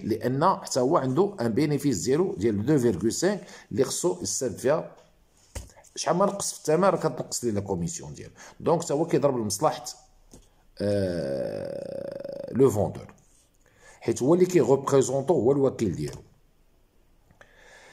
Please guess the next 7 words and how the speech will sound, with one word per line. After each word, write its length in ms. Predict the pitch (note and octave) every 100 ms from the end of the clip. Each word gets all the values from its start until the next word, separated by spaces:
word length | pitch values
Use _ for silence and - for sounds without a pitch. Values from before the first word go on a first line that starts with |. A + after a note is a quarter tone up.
| - _ - - _ -
لا 120 | E3+
ديزينياسيون 720 | A3+ F3 G#3+ G#3 G3+ G3+ G3
دو 160 | E3+ F3
بيان، 440 | E3 G#3+ A3 A3+
ابارتمون، 760 | E3+ D3+ F3+ C#3+ F#3 F3+ G3 -
ايموبل، 420 | D#3+ F#3 F#3 -
تروك، 220 | - F#3